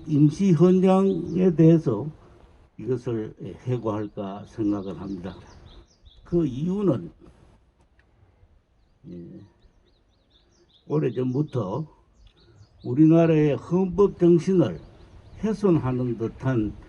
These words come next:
사회 일부의 그 언행이 갈수록 그것이 심화가 되고,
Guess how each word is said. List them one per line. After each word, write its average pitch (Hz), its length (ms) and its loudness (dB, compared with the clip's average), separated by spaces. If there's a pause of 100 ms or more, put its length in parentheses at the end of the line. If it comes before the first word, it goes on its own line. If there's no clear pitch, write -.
(340)
사회 143 680 2
일부의 170 880 0 (880)
그 117 380 -6 (420)
언행이 139 640 4 (580)
갈수록 185 840 0
그것이 113 400 -8
심화가 165 640 2
되고, 101 380 -8